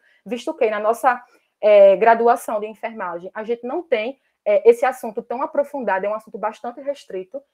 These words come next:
Então, isso possibilita que a gente construa uma visão muito mais humanizada pra nossa profissão e pra área de enfermagem. Permite também que a gente construa um raciocínio clínico individual em cima do paciente e construa estratégias de promoção de saúde para esses pacientes.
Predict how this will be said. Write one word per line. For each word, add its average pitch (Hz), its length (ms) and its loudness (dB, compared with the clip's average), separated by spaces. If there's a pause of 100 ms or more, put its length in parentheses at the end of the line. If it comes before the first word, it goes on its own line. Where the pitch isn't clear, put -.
(140)
Então, 254 200 -2
isso 269 160 -4
possibilita 269 600 0
que - 80 -8
a 220 60 -2
gente 226 180 -12
construa 202 640 -4
uma 220 160 -8
visão 208 300 -8
muito 294 360 -8
mais 226 260 -2
humanizada 208 640 -4
pra 208 180 -6
nossa 277 320 -4
profissão 226 480 -10
e 190 60 -10
pra 190 180 -4
área 175 180 -4
de 170 80 -18
enfermagem. 180 640 -12 (420)
Permite 285 340 2
também 269 220 -2
que 247 80 -6
a 240 40 0
gente 247 180 -8
construa 269 360 -6
um 220 60 -10
raciocínio 302 600 -2
clínico 240 440 -4
individual 220 540 2
em 208 60 -6
cima 277 260 -6
do 330 100 -4
paciente 202 640 -8 (200)
e 240 100 -6
construa 226 520 -2
estratégias 269 720 0
de 269 100 -4
promoção 208 420 0
de - 80 -20
saúde 185 260 0
para 190 260 -2
esses 240 180 -6
pacientes. 185 800 -10